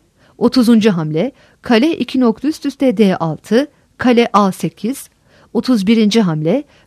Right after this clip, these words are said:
kale iki nokta üst üste D üç, kale iki nokta üst üste A ikiden sonra siyahlar iyi beraberlik şansları elde ederler. Bodvinik.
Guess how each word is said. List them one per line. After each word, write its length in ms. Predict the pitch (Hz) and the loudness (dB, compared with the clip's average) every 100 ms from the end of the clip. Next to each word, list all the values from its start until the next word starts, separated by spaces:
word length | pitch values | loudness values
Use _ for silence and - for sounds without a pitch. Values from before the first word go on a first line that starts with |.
| _ | _
kale 340 | 254 202 302 | 0 4 2
iki 280 | 359 247 254 | 0 -4 0
nokta 280 | 247 214 247 | 0 2 -2
üst 200 | 311 - | -4 -4
üste 340 | 254 254 220 | -4 -2 0
D 200 | 202 175 | 2 0
üç, 360 | 139 220 - - _ _ | 0 -4 -6 -12 _ _
kale 340 | - 226 285 359 | -2 0 0 -2
iki 220 | - 269 | -4 0
nokta 260 | 254 247 | 0 0
üst 180 | 311 - | -4 -4
üste 260 | 285 - 285 | -6 -4 -2
A 180 | - 233 | 2 2
ikiden 420 | - - 220 247 | 0 -4 0 2
sonra 460 | 247 196 156 151 285 - _ | 2 -2 -2 -2 -4 -8 _
siyahlar 560 | _ 247 226 220 233 294 | _ 2 4 4 2 0
iyi 240 | - 269 311 | 0 0 2
beraberlik 580 | 269 269 254 254 247 240 | 4 4 4 2 2 0
şansları 440 | 190 170 - 170 | -2 -2 -2 -2
elde 260 | 156 165 170 | 0 0 -2
ederler. 540 | 165 160 147 165 - _ | -2 -4 -4 -8 -14 _
Bodvinik. 640 | 208 202 185 170 156 - | 0 0 0 -6 -8 -14